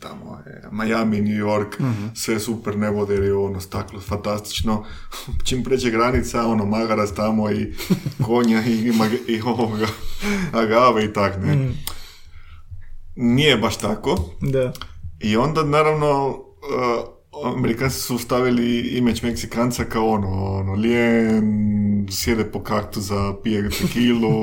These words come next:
Speaker 1: <laughs> magarac, ovo, ono, ima tristo pedeset tisuća djece i tak, ne. I sad, a,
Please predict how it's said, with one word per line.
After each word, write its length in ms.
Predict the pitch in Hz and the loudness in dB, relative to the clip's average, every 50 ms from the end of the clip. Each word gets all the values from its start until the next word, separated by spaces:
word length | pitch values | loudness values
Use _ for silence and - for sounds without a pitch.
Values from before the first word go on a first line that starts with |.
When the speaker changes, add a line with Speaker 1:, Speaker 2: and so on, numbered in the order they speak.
| 110 107 107 107 | 2 2 0 0
Speaker 1:
<laughs> 280 | 107 107 107 110 110 | -2 0 2 2 2
magarac, 580 | 113 113 113 107 110 110 110 107 104 101 - - | 2 2 2 2 2 2 2 2 0 0 -2 -2
ovo, 260 | 104 101 98 107 113 | -2 0 0 2 2
ono, 180 | 117 117 113 117 | 4 4 4 4
ima 200 | 117 113 113 107 | 4 4 2 0
tristo 380 | 110 - 120 117 110 - 110 | 0 0 -2 -2 -2 -2 -6
pedeset 400 | 90 - 113 113 110 107 107 95 - | -4 -2 0 0 0 -2 -4 -6 -4
tisuća 380 | 117 113 117 104 95 - 104 | -4 -2 -2 -4 -4 -4 -2
djece 380 | 113 117 113 120 120 - 120 - - - - - - - - - - | -2 0 0 0 0 -2 -2 -2 -2 -4 -6 -6 -8 -8 -6 -4 -4
i 60 | 117 | -2
tak, 220 | - 120 107 101 95 101 | 0 0 0 0 0 0
ne. 140 | 101 107 104 113 - - - 165 147 - - 143 - - - - - - - | 0 0 0 0 -2 -2 -2 -2 0 0 0 -2 -2 -2 -6 -8 -8 -8 -8
I 60 | 120 | -4
sad, 280 | - - 143 170 175 175 - - - - | 0 2 4 4 2 0 -4 -16 -12 -6
a, 360 | - 131 127 123 123 123 123 | -2 0 2 4 4 2 2